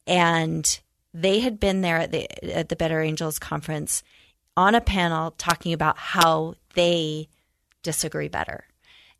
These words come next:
And they sat down and talked with us and gave us an example of,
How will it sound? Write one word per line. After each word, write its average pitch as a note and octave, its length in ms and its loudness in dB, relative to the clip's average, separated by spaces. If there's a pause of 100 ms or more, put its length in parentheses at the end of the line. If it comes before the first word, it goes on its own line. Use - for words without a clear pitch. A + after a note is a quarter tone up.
(140)
And E3+ 640 2
they F#3 280 0
sat A3 240 2
down F3+ 200 0
and E3+ 80 -4
talked - 260 -4
with D#3+ 160 -6
us D#3 140 -4
and D#3+ 100 -6
gave E3+ 220 -4
us D#3+ 180 -4
an D#3 80 -6
example D#3 800 -6
of, D#3 380 -6